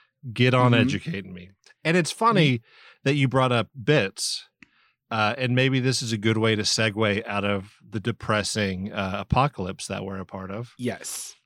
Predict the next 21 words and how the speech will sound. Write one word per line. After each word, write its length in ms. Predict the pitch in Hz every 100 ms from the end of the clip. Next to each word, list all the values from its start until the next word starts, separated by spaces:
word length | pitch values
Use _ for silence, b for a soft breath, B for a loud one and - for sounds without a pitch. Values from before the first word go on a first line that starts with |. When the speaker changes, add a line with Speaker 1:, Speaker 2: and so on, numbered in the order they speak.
| _
Speaker 1:
But 180 | 135 139
I, 220 | 139 143 -
uh, 400 | 131 113 101 104 107 b b b _ _ _
for 560 | - - 143 139 135 - _ _ _ _ _ _
listeners 520 | - 127 - 139 131 147
old 420 | - 120 117 113 -
and 320 | 120 104 101
new, 440 | 101 107 98 117 147 _ B B B B 147
you 160 | 135
may 160 | 131 131
recall 400 | 123 110 123 117
that 220 | 117 117
Sean, 500 | - 117 110 110 110
uh, 380 | 104 101 101 110
pretends 640 | 98 110 - 127 120 113
that 180 | 110 107
someday 320 | 113 107 107
he's 220 | 101 107
gonna 180 | 107 104
do 140 | 101 107
stand-up. 500 | - 107 123 160